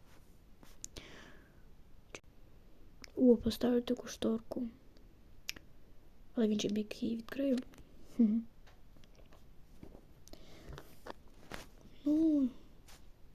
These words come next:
Мені здається, тільки речі розкласти і буде нормально.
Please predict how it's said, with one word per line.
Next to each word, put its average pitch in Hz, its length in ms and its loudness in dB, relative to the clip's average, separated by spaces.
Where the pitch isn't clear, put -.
Мені 269 240 8
здається, 254 580 2
тільки 240 580 4
речі 247 400 4
розкласти 240 800 0
і 226 40 6
буде 247 300 2
нормально. 214 480 4